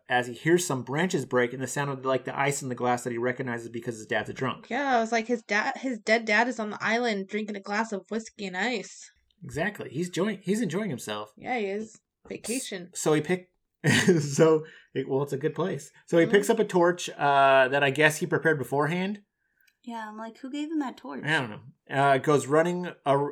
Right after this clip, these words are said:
Speaker 1: towards the noise and comes upon some dark-ass caves. It's right there where I said, "Fuck that, turn around."
Speaker 3: Yep.
Speaker 1: Then again, I probably would've stayed,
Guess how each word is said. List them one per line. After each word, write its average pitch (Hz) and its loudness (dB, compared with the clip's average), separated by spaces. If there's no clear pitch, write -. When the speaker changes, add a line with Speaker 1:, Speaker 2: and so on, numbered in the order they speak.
Speaker 1:
towards 165 0
the 175 0
noise 139 0
and 135 -6
comes 147 -4
upon 135 -2
some 110 -10
dark-ass 123 2
caves. 120 -4
It's 123 -4
right 156 4
there 156 6
where 143 6
I 139 4
said, 135 -2
"Fuck 151 -2
that, 127 4
turn 147 0
around." 135 0
Speaker 3:
Yep. 269 6
Speaker 1:
Then 147 2
again, 147 2
I 135 4
probably 139 4
would've 131 2
stayed, 127 2